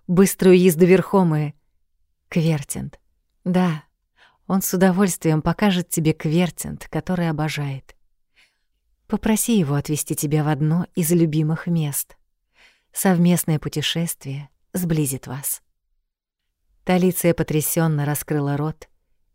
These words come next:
и вдруг кинулась ко мне в объятия, будто и правда была моей сестрой. Крепко прижалась к плечу, прошептала "спасибо" и маленькой пташкой выпорхнула в голубые коридоры,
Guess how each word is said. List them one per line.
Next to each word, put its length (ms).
и 100
вдруг 320
кинулась 480
ко 140
мне 160
в 60
объятия, 560
будто 380
и 80
правда 380
была 220
моей 280
сестрой. 640
Крепко 440
прижалась 520
к 140
плечу, 460
прошептала 560
"спасибо" 640
и 80
маленькой 360
пташкой 520
выпорхнула 600
в 60
голубые 400
коридоры, 640